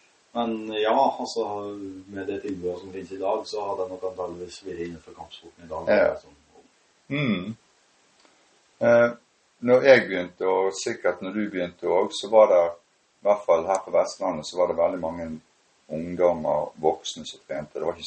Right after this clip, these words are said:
Speaker 2: så mye barn. Eh, og det har jo forandret seg, for dette er jo, nå er det nesten en sånn overvekt av barn, og
Speaker 1: Mm.
Speaker 2: det er egentlig vanskelig å få de voksne til å begynne å trene.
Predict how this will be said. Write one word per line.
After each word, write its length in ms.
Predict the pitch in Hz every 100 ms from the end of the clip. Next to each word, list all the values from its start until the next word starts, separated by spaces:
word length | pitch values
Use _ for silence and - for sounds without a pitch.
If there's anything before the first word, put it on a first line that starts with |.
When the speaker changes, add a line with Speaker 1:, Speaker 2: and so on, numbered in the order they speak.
| -
Speaker 2:
så 40 |
mye 120 | 73 73
barn. 240 | - - _ _ _ _ _ _ _ _ _ _ _
Eh, 300 | 82 82 80 78
og 60 | 110
det 120 | 104
har 120 | 107
jo 60 | 101
forandret 380 | 95 95 82 73
seg, 280 | 69 73 -
for 120 | 87
dette 220 | 87 90
er 120 | 92 90
jo, 300 | 85 78 78 _ 90
nå 220 | 92 85
er 40 | 95
det 240 | 92 95 - 92
nesten 600 | 98 - - 87 82 80 _ _ _ _ _ _ _ _ _ _ 80
en 80 | 85
sånn 220 | 90 85
overvekt 520 | 87 95 95 76 -
av 120 | 80
barn, 280 | 87 80 73
og 280 | 69 69 67 -
Speaker 1:
Mm. 160 | 92 87 -
Speaker 2:
det 60 |
er 40 | 95
egentlig 160 | 101
vanskelig 440 | 87 87 90 - 92
å 40 |
få 100 | - 80
de 60 |
voksne 420 | 76 80 - 87
til 100 | 78
å 20 | 76
begynne 220 | 76 76
å 120 | 69 -
trene. 320 | 73 73